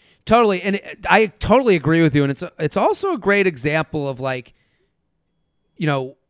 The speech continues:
these times that we're in where we're like, "I don't wanna be judgy. I don't wanna be too much." But, like, she did everything in the way you should be done. She made it personal. She was like, I,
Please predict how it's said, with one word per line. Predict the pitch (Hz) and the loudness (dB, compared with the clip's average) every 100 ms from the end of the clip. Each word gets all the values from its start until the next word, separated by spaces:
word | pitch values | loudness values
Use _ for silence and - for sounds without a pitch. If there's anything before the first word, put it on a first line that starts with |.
| _ _ _ | _ _ _
these | 156 135 165 - | -12 -8 -8 -6
times | - 160 170 156 | -2 0 0 -2
that | 160 | -2
we're | 156 147 | -2 -2
in | 139 | -4
where | 131 | -6
we're | 127 135 | -6 -6
like, | 123 123 _ _ _ _ _ | -6 -10 _ _ _ _ _
"I | 135 | -2
don't | 160 | 0
wanna | 156 151 | 0 0
be | 139 | -2
judgy. | 135 254 247 196 226 202 | 0 2 2 0 -4 -2
I | 147 | -2
don't | 139 | -4
wanna | 139 | -6
be | 135 | -10
too | 127 160 | -8 -4
much." | 156 226 233 - - _ | -2 0 -2 -8 -20 _
But, | - | -4
like, | 208 214 - _ _ | 0 -2 -4 _ _
she | - 233 | -8 -6
did | 160 247 262 | 0 0 2
everything | 233 220 226 - 185 170 | 4 2 0 0 -2 -2
in | 165 | -4
the | 165 | -2
way | 151 165 160 | 0 0 0
you | 151 | -2
should | 135 160 139 | -4 -4 -4
be | 131 | -6
done. | 131 131 101 | -6 -6 -8
She | - | -10
made | 139 131 | -8 -8
it | 123 | -2
personal. | - 220 208 220 196 208 | 2 4 2 -2 -6 -8
She | - - | -14 -12
was | 151 127 | -12 -12
like, | 135 131 _ | -14 -16 _
I, | 190 | -16